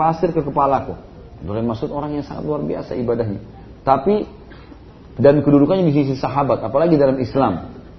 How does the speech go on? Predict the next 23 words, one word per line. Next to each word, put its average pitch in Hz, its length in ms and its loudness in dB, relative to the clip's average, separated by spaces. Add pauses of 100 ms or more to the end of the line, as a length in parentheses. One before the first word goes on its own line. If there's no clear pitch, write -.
(260)
Tapi 135 160 2
beliau 165 240 6
mengatakan 180 800 0
supaya 165 800 -2
tidak 190 320 0
ada 180 80 4
kesombongan, 147 800 2 (400)
"Kalau 151 240 4
seandainya 170 480 -2
kalian 175 400 0
tahu 190 240 2
apa 170 240 0
yang 160 160 -4
aku 165 160 -2
tahu 180 160 2
tentang 160 320 2
diriku," 143 480 2 (160)
artinya 123 320 0
banyaknya 139 320 -4
kesalahan-kesalahanku, 113 960 -4 (400)
"maka 156 160 -4
kalian 190 240 -4
akan 175 80 -4